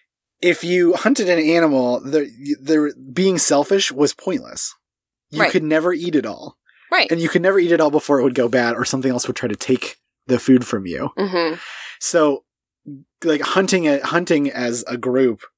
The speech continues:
Speaker 1: and eating as a group was, like, a necessity.
Speaker 2: Mm-hmm.
Speaker 1: But it also, like, it, I don't know, there's, there's something so, like, lizard brain about it. There's something so primal about it and, like, so, like,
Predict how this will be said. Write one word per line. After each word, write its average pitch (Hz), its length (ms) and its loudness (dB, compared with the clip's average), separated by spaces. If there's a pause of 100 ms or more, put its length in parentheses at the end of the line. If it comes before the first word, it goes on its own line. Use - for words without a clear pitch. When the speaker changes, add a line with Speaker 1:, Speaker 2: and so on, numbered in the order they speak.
Speaker 1:
and 117 180 -6
eating 139 300 2
as 120 140 -4
a 120 40 -2
group 107 400 -4 (540)
was, 131 260 -2
like, 123 160 0
a 127 60 -2
necessity. 151 760 -2 (240)
Speaker 2:
Mm-hmm. 233 280 -4 (420)
Speaker 1:
But 160 120 2
it 160 120 4
also, 156 420 0
like, 147 260 0
it, 170 160 2 (200)
I - 60 -2
don't 208 120 0
know, 196 100 0
there's, 151 260 2
there's 165 180 0
something 226 280 0
so, 175 200 2
like, 127 220 0
lizard 131 420 0
brain 156 240 0
about 165 300 2
it. 175 140 2
There's 135 140 -2
something 160 180 -4
so 135 160 0
primal 131 500 -2
about 151 280 2
it 160 160 4
and, 123 100 -2
like, 107 180 -4
so, 123 260 0
like, 101 380 -6